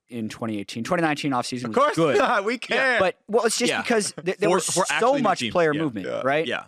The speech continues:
Speaker 1: Uh, and I do think there was a lot of learning along the way, like, teams bringing, like, everyone scattered. And I feel like player salaries, like, in, went up hugely at the
Speaker 3: I think
Speaker 1: beginning
Speaker 3: so,
Speaker 1: of
Speaker 3: yeah.
Speaker 1: it.
Speaker 2: Yeah.
Speaker 1: Uh, anyway,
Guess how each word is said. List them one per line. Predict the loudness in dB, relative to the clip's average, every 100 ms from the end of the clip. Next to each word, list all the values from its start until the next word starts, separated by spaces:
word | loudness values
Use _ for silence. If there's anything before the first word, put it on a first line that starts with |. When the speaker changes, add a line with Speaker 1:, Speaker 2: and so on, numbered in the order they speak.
| _
Speaker 1:
Uh, | 0 0 0
and | -2 -2
I |
do | 0 -2
think | -2 -2
there | 0
was | 0 0
a |
lot | 2 2
of | 2
learning | -2 -2 -4
along | -4 -4
the | -6
way, | -6 -6 -6
like, | -8 -10 -12 -16 _ _ _ _ _
teams | -2 2 4 4 2 -4 -10 _ _ _ _ _ _ _ _
bringing, | -4 0 2 2 0
like, | -4 -6 _ -4
everyone | -2 0 0 0
scattered. | -2 -2 -4 -4 -12
And |
I | -10
feel | -4
like | -2 -2
player | -2 -2
salaries, | 0 0 -2 -4 -12
like, | -14
in, | -12 -14 _ _ _ _ -20 _ -10
went | -6 -4
up | -6
hugely | -8 -10 -2 0 0 0 -2 -2
at | -4
the | -4
Speaker 3:
I | -4
think | -2
Speaker 1:
beginning | -2 -2
Speaker 3:
so, | -4
Speaker 1:
of |
Speaker 3:
yeah. | -6
Speaker 1:
it. | -10 _ _
Speaker 2:
Yeah. | -8
Speaker 1:
Uh, | -2 0 0 -2 -8 _ _
anyway, | -2 -2